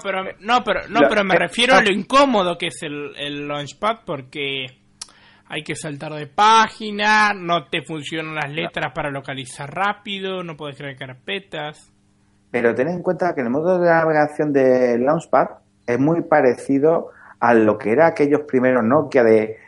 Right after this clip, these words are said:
Speaker 2: tres veces a la izquierda, dos abajo y uno a la derecha. Eh, está mi aplicación. Entonces, hay muchos ciegos que les gusta el perfil de yo me memorizo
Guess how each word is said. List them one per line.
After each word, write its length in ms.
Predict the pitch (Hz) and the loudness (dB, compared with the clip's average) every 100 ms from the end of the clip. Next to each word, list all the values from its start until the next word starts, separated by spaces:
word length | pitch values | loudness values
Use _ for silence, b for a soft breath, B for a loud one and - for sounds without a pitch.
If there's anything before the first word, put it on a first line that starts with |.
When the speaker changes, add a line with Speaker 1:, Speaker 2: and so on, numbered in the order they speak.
| B _ | B _
Speaker 2:
tres 360 | 190 196 170 147 | 4 6 4 4
veces 380 | 147 143 139 127 | 4 4 0 2
a 120 | 131 | 2
la 140 | 131 | 4
izquierda, 720 | 127 - - 226 233 220 240 240 | 0 -2 -4 2 2 4 2 2
dos 340 | 139 156 165 147 | 0 2 2 2
abajo 920 | 139 131 127 147 214 - - 233 226 170 | 2 2 4 4 4 0 2 2 2 -4
y 140 | 151 | -2
uno 260 | 202 196 170 | 0 0 2
a 40 | |
la 160 | 156 147 | 4 2
derecha. 540 | 143 147 - - - - _ - - | 0 -6 -8 -18 -20 -20 _ -20 -10
Eh, 180 | 98 - - - | -10 -10 -20 -10
está 400 | 127 - 170 185 | -10 0 2 4
mi 100 | 165 | 2
aplicación. 520 | 143 123 113 113 - _ _ _ _ _ _ | 0 -2 -2 -4 -8 _ _ _ _ _ _
Entonces, 360 | 143 151 185 - | 0 2 0 2
hay 240 | 127 175 | 4 4
muchos 540 | 202 202 202 180 - - | 2 -4 -2 -4 -4 -4
ciegos 340 | 165 170 190 | -2 -2 -6
que 120 | - | -2
les 100 | 147 | 0
gusta 240 | 123 147 175 | 0 0 0
el 80 | 170 | 2
perfil 400 | 151 143 170 143 | 0 2 0 4
de 320 | 117 - - | 2 2 -14
yo 280 | - 120 156 | -12 2 4
me 140 | 160 160 | 4 2
memorizo 920 | 156 151 147 139 117 - 101 - | 2 2 2 2 2 0 -4 -4